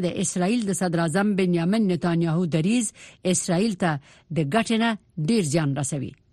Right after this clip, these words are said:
ښاغلي بایدن د مارچ په نهمه په مرکه کې یو ځل بیا ویلي دي چې اسرائیل د خپل دفاع حق لري او د حماس د ډلې د تعقیبولو حق هم لري، خو د بې ګناه خلکو د وژل کېدو په هکله باید ډیر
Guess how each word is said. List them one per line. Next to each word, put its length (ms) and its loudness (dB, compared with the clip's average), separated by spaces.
ښاغلي 420 2
بایدن 320 2
د 140 2
مارچ 180 -2
په 140 2
نهمه 340 0
په 140 2
مرکه 260 -2
کې 160 -4
یو 80 2
ځل 220 -2
بیا 160 2
ویلي 320 0
دي 100 -4
چې 80 0
اسرائیل 500 0
د 100 0
خپل 320 2
دفاع 320 0
حق 220 -2
لري 220 2
او 160 2
د 100 0
حماس 360 0
د 100 2
ډلې 260 2
د 220 -2
تعقیبولو 640 0
حق 240 -2
هم 180 0
لري، 220 0
خو 100 2
د 140 4
بې 180 4
ګناه 300 2
خلکو 320 0
د 100 2
وژل 280 -2
کېدو 260 -2
په 160 0
هکله 320 -4
باید 420 -2
ډیر 260 2